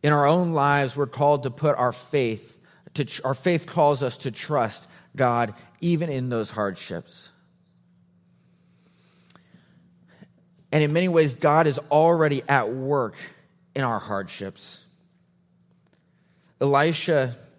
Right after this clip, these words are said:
performs this miracle which is a weird miracle where he places his hands on the boy's hands, his eyes on the boy's eyes, his mouth on the boy's mouth. And life is breathed into this boy.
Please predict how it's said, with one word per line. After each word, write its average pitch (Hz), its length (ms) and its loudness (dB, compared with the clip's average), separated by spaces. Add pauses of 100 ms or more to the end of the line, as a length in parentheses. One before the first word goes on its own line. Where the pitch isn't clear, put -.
(460)
performs 147 460 -2
this 135 200 -4
miracle 120 640 -4 (1160)
which 131 140 -14
is 127 100 -8
a 135 60 0
weird 139 360 -2
miracle 123 460 -2
where 117 160 0
he 110 60 -2
places 127 460 -2
his 113 180 -6
hands 135 440 -4
on 131 120 -4
the 127 80 -4
boy's 127 360 -2
hands, 127 460 -4
his 117 140 -6
eyes 131 380 4
on 139 100 -8
the 120 80 -6
boy's 123 340 -2
eyes, 117 440 0
his 117 180 -8
mouth 123 440 0
on 127 120 -4
the 120 60 -6
boy's 107 340 -6
mouth. 95 500 -8 (1200)
And 127 160 -2
life 135 580 0
is 120 160 -6
breathed 123 760 -4
into 113 240 -8
this 110 180 -4
boy. 90 400 -8